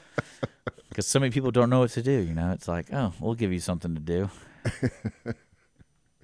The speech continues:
Speaker 2: It's a whole new ball game when you become a dad.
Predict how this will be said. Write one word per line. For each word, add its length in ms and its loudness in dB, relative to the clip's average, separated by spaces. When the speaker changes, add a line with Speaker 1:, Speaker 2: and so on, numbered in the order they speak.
Speaker 2:
It's 180 -6
a 80 0
whole 240 6
new 160 6
ball 300 6
game 220 0
when 120 -4
you 160 -6
become 340 -6
a 60 -4
dad. 420 -6